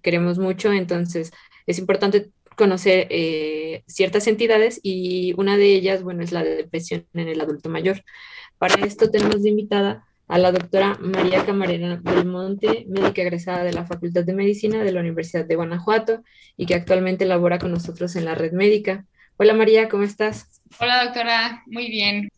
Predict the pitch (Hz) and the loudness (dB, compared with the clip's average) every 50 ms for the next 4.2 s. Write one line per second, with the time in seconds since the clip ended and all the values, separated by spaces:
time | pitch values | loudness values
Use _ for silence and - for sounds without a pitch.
0 | _ _ _ _ - 190 196 190 - 226 208 208 - 233 226 226 226 240 240 233 | _ _ _ _ 2 2 2 2 0 -2 -4 0 2 2 2 4 2 0 0 -2
1 | - 202 202 202 208 202 202 208 196 180 - 196 196 202 - _ _ _ _ 160 | -4 -4 -2 -2 -2 -2 -2 -4 -8 -6 -6 -8 -8 -8 -10 _ _ _ _ -8
2 | 165 170 170 - 175 175 170 185 180 175 170 160 165 156 160 151 147 - 156 147 | -6 -4 -2 -2 -2 -2 0 -2 0 0 0 -2 -2 -6 -8 -8 -6 -6 -6 -6
3 | - - 160 160 160 160 160 160 156 151 151 147 147 165 160 147 147 160 156 151 | -6 -8 -8 -8 -8 -6 -6 -6 -6 -6 -6 -6 -6 -6 -6 -8 -10 -10 -8 -6
4 | 139 143 143 - | -6 -6 -6 -8